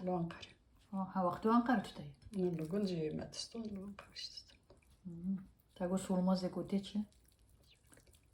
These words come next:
Speaker 2: მმ. და გო მონტა ჩე ედგარ?
Speaker 1: არი, მე მა-,
Speaker 2: ჩე.
Speaker 1: Ay,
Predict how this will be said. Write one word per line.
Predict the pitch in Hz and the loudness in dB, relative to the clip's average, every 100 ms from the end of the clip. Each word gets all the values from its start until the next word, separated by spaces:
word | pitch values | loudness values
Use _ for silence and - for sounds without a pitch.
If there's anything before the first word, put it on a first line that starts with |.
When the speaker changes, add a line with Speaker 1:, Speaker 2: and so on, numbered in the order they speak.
| _ _ - _ _ _ _ _ - _ _ _ _ _ - | _ _ -20 _ _ _ _ _ -20 _ _ _ _ _ -14
Speaker 2:
მმ. | 190 190 - - | -10 -10 -12 -16
და | - | -6
გო | 180 | 0
მონტა | 180 185 185 | 4 4 2
ჩე | - | -2
ედგარ? | 220 - 160 - - _ - - - - _ - | -2 -2 -6 -8 -20 _ -20 -20 -20 -20 _ -4
Speaker 1:
არი, | 190 180 170 - _ - | -2 -2 -4 -14 _ -10
მე | 196 180 | -4 0
მა-, | 175 170 | 0 0
Speaker 2:
ჩე. | 185 180 - - 226 - - - - - | -2 -4 -10 -20 -20 -20 -20 -20 -20 -8
Speaker 1:
Ay, | - | -2